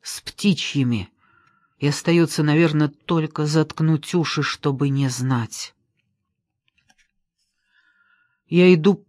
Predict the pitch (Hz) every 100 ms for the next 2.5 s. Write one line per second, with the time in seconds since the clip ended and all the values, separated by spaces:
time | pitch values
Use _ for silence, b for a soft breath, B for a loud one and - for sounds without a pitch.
0 | - 160 139 156 - 185 175 160 151 139
1 | 131 143 - - 160 151 147 147 - 147
2 | - 131 117 110